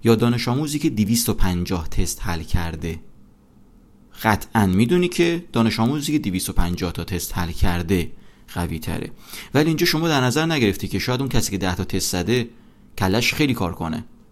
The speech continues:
شاید خیلی مخ باشه، خیلی نخبه باشه، مهارتش خودش زیاد باشه. چرا؟ چون خودت هم می‌دونی که کسی دویست و پنجاه تا تست می‌زنه بالاخره مهارتش میاد بالا. یعنی اصلاً بدون در نظر گرفت، چون فاصله زیاده.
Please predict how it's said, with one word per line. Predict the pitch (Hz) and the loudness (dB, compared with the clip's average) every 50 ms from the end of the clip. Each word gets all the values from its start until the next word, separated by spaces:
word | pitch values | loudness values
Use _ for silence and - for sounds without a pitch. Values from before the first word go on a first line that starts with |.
| - - _ - | -20 -20 _ -10
شاید | - - 117 117 | -6 -2 -2 -2
خیلی | - - 156 147 | 0 0 0 2
مخ | 127 110 98 92 - - | 2 2 2 0 -2 -6
باشه، | - 87 - - - - - - - - - - - | -8 -6 -6 -6 -6 -8 -10 -12 -20 -20 -20 -20 -20
خیلی | - - - 143 147 139 | -12 -6 -2 0 0 2
نخبه | 123 104 92 - - - 85 | 2 2 0 0 0 0 0
باشه، | 85 85 - - - - - - - - - - | 0 -2 -6 -6 -8 -10 -12 -16 -20 -20 -6 0
مهارتش | 107 101 98 98 110 123 139 135 - | 2 2 4 4 2 0 0 -2 -2
خودش | 143 135 135 127 | -2 -2 -2 0
زیاد | - 113 117 127 123 120 | 0 0 0 0 2 2
باشه. | 143 143 127 - - 85 - - - - - - - - - _ _ - - - - - - - - - - - - - | 2 2 2 0 -2 -4 -8 -10 -14 -20 -20 -20 -20 -20 -20 _ _ -20 -20 -20 -20 -20 -18 -18 -18 -18 -18 -18 -10 0
چرا؟ | - 196 202 202 190 190 190 | 2 4 6 6 6 4 2
چون | 185 - 196 | 0 0 0
خودت | 175 - 196 196 | 0 0 0 2
هم | 196 190 | 2 2
می‌دونی | 185 180 143 131 117 | 2 2 2 2 2
که | 117 113 120 | 2 0 0
کسی | 120 123 - 120 | -2 0 0 0
دویست | 117 117 - | 0 0 0
و | 123 | 0
پنجاه | 120 117 120 120 | 0 0 0 -2
تا | 127 | -2
تست | 127 120 117 131 | -2 -2 -2 -2
می‌زنه | 120 117 139 165 | -2 -2 0 0
بالاخره | 151 139 123 110 151 147 | 0 0 0 0 -2 0
مهارتش | 143 127 113 110 131 127 123 - | 0 0 0 0 0 -2 -2 0
میاد | 117 110 98 80 | 2 2 2 0
بالا. | 80 78 76 69 - - | -2 -6 -6 -6 -2 0
یعنی | 107 127 143 | 0 0 2
اصلاً | 139 - 160 - - - - - - - - 113 | 0 -2 -2 -4 -8 -14 -18 -18 -16 -12 -2 2
بدون | 123 160 160 - 120 107 | 4 4 4 4 2 2
در | 98 95 85 - 98 92 95 | 0 0 0 0 0 0 0
نظر | 95 95 95 92 92 92 80 87 98 90 90 87 | 2 2 0 0 0 -2 -2 -2 -2 -2 -2 -4
گرفت، | 90 82 82 98 95 92 95 92 - - | -4 -4 -2 -2 0 0 0 -2 -2 -2
چون | - 160 151 | -4 -4 -4
فاصله | - - 107 92 - - 107 131 156 | -2 -2 -2 0 2 4 4 4 4
زیاده. | 131 92 90 82 76 71 69 73 65 | 2 2 -2 -4 -6 -6 -8 -10 -10